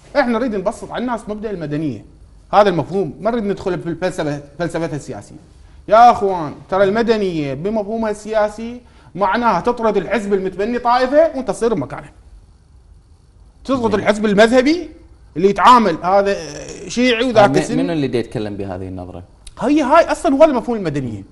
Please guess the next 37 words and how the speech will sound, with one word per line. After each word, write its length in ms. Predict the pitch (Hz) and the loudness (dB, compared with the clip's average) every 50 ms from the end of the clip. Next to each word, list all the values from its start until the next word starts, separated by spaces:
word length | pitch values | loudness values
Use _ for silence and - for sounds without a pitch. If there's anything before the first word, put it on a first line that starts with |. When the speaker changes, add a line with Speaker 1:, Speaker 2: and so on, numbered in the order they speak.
| - - - | -20 -16 -10
Speaker 2:
زين. 140 | 98 104 170 | -6 -2 0
Speaker 1:
يعني، 640 | 170 185 214 208 202 185 170 180 165 156 139 147 143 - - - - | 0 2 2 0 0 -2 -4 -6 -8 -8 -10 -12 -14 -16 -16 -8 -4
يعني 420 | 175 180 185 202 208 196 190 165 | -2 0 0 2 2 0 0 -2
ت-، 180 | 143 127 - 202 | -4 -2 2 2
تتبنى 800 | 202 202 180 175 160 - - - - 156 208 247 277 262 226 196 | 2 2 0 -10 -12 -14 -16 -10 -4 0 2 4 4 6 4 6
مبدأ 420 | 185 226 247 220 254 285 330 311 - - - | 4 4 2 2 4 4 4 4 2 -2 -4
المواطنة. 600 | 180 185 185 185 208 240 226 - 143 127 120 117 - - - - | -2 0 2 2 4 2 2 2 0 -6 -8 -10 -16 -20 -20 -18
Speaker 2:
زين، 220 | 104 - 127 131 147 | -10 -6 -4 -2 -2
ليش 200 | 185 202 196 - | -2 -2 -4 -6
نفترض 340 | 180 - - 170 147 135 135 | -10 -6 -4 -4 -2 -2 -2
إنه 180 | 131 127 131 | -2 -4 -2
هاي 160 | 127 127 123 | -2 0 0
الحكومة 440 | 123 117 - - 123 - 123 113 107 | 0 -2 -4 -10 -12 -10 -8 -8 -8
الحالية 320 | 101 101 110 107 101 101 98 | -8 -8 -8 -8 -8 -6 -8
هي 100 | 98 92 | -8 -10
حكومة 340 | - - - 107 98 98 | -10 -12 -12 -10 -8 -8
إسلامية 480 | 92 90 - - 92 87 92 90 87 82 | -8 -8 -8 -8 -8 -8 -8 -10 -12 -10
أو، 200 | 76 80 95 85 - - - - - - - - | -10 -10 -10 -12 -14 -18 -20 -20 -20 -20 -12 -8
أو 80 | 104 104 | -8 -8
حكومة، 540 | 101 - 113 - - 120 117 113 110 76 - - - - - - | -6 -8 -10 -8 -6 -4 -4 -4 -4 -6 -8 -16 -20 -20 -12 -6
Speaker 1:
هو 180 | 160 208 226 214 | -2 2 2 4
مو-، 100 | 202 202 | 4 6
Speaker 2:
آه، 160 | 196 202 196 | 4 4 4
Speaker 1:
هو 60 | - | 4
Speaker 2:
ليست 360 | - - - - - 123 - 120 | 6 6 6 6 4 -2 -2 -2
مدنية 360 | 113 107 110 104 101 98 95 | -2 -2 0 -2 -2 0 2
Speaker 1:
هو 160 | - 190 202 | 4 4 4
Speaker 2:
على 120 | 196 - | 4 4
الأقل؟ 380 | 95 95 92 85 - - 92 82 - | 0 -4 -8 -8 -8 -8 -10 -8 -4
Speaker 1:
هو 220 | 165 180 185 175 160 | -2 -2 0 2 2
بالضبط، 400 | 190 190 175 147 120 107 - 147 | 2 2 0 0 -4 -4 -6 -4
هو 100 | 151 151 | -4 -2
مو 120 | 190 214 | -2 -2
موضوع 360 | 220 214 180 156 143 143 - | 0 0 0 0 0 -2 -4
إسلامي 380 | - - - 139 135 127 123 120 | -4 -4 -2 0 0 0 0 -2
ومو 160 | 117 113 - | -4 -6 -8
إسلامي. 360 | 101 - 107 101 101 95 95 | -10 -10 -10 -12 -12 -12 -16